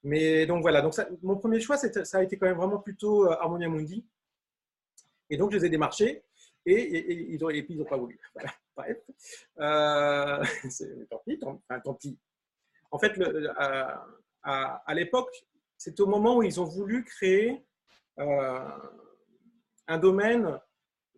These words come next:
de, de bande dessinée, en fait, euh, chez Harmonia Mundi. Et à un moment donné, en fait, ils ont, ils ont voulu rassembler des éditeurs de bande dessinée et créer une diffusion spécialisée bande dessinée. Et en fait, moi, malheureusement, je dirais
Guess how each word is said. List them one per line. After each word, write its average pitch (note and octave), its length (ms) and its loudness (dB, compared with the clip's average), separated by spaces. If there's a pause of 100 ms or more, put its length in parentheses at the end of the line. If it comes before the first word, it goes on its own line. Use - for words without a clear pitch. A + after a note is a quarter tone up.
de, C#3 1040 2 (1040)
de D3+ 60 -4
bande F3 160 0
dessinée, E3 400 -4 (160)
en B2 80 -18
fait, - 260 -12 (220)
euh, B2+ 220 -12
chez - 100 -10
Harmonia D3 320 -4
Mundi. B2+ 260 -8 (440)
Et C3+ 60 -2
à C3+ 40 0
un D3+ 40 0
moment G3 220 2
donné, G3 300 6
en A3+ 80 0
fait, G3 320 -2
ils D#3+ 320 -6
ont, E3 200 -4
ils D#3+ 140 -8
ont E3 40 -2
voulu G3 520 0
rassembler G3+ 380 0
des F3+ 180 0
éditeurs F3 300 -4
de D#3+ 80 -4
bande D3+ 160 -2
dessinée D3+ 560 -4 (140)
et F3 100 -4
créer A3 440 2
une G3+ 140 0
diffusion G3+ 380 -6
spécialisée F3 480 -4
bande D#3 160 -2
dessinée. C3+ 380 -10 (580)
Et C#3+ 60 -4
en - 20 -6
fait, - 160 0
moi, A3+ 240 4 (240)
malheureusement, G3 600 6
je G#3+ 80 -6
dirais G3 360 -2